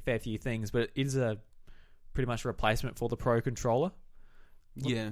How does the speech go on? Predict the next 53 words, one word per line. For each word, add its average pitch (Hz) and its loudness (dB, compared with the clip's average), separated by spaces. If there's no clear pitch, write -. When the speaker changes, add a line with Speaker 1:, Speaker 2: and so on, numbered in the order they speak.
Speaker 1:
I'm 170 6
interested. 135 2
Speaker 2:
Well, 110 4
to 165 4
a 120 4
degree. 107 -2
I 113 -2
mean, 113 -2
the, 127 4
the 117 0
problem 127 6
with 113 4
it 110 0
is, 113 0
is 107 -6
I 110 0
still 113 0
think, 107 0
don't 110 2
think 110 0
it 107 -2
has 113 2
the - -6
full 110 -2
button - -2
configuration. 104 -2
Speaker 1:
It 127 -2
does. 104 4
It 113 -2
Speaker 2:
It - 0
Speaker 1:
does. 98 2
Speaker 2:
does? 113 2
Speaker 1:
And 127 2
it 117 2
has 131 4
gyro 110 4
as 92 -2
well. 95 0
Speaker 2:
So 113 2
it 107 0
has 110 -2
a 107 -2
Z 110 -2
L, 107 -2
Speaker 1:
Yep, 110 -2
yep, 110 2
Speaker 2:
Z - 4
R, 107 0
Speaker 1:
yep, - -4
yep. 139 -2
Speaker 2:
left, 113 -4
right. 107 -2
Speaker 1:
Yep. 156 -4